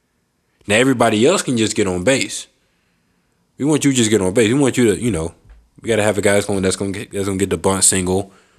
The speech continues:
We're gonna have the guy that's gonna get the double. But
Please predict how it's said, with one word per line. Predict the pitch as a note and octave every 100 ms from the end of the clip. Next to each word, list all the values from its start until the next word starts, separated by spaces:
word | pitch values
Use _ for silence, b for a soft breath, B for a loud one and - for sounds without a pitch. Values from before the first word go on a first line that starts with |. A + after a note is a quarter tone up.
| b
We're | F#2
gonna | F#2
have | G2
the | F2+
guy | F#2+
that's | F#2+
gonna | G2+ F#2+
get | G2
the | E2
double. | F2+ F#2 F#2 G2 b b b b b b b _ _ _
But | G2 G2+ -